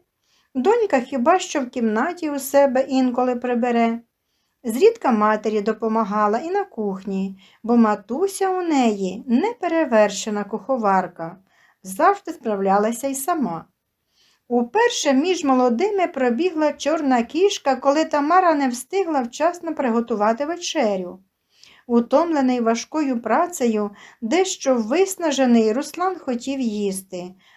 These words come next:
але довелося трохи чекати. Ніби й не сварилися, проте кожен у цій ситуації почував себе напруженим. Якось наступного разу Тамара не встигла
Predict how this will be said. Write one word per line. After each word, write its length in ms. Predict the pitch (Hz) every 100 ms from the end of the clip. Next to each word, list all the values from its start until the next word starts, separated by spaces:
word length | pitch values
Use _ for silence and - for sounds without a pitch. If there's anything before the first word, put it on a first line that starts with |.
| -
але 240 | 233 254
довелося 560 | 233 269 330 415 440 349
трохи 380 | 349 190 190 240
чекати. 760 | - 302 226 180 165 180 165 - _ -
Ніби 420 | 208 220 226 214
й 40 | 214
не 180 | 214 220
сварилися, 920 | - 208 233 359 311 240 - 202 196 - - _
проте 340 | 262 277 285 277
кожен 360 | 311 320 294 294
у 100 | 262
цій 240 | 262 330
ситуації 800 | 311 262 240 269 370 370 269 262
почував 600 | 254 247 240 269 349 392
себе 380 | - 233 190 214
напруженим. 880 | 240 285 233 196 185 170 170 165 165 _ _ _ _ _ _ 214
Якось 480 | 190 302 294 247
наступного 720 | 220 226 - 311 311 240 220
разу 500 | 214 285 330 240 208 208 _ - _
Тамара 500 | 247 247 269 359 330
не 180 | 233 220
встигла 760 | 214 - 320 370 302 202 202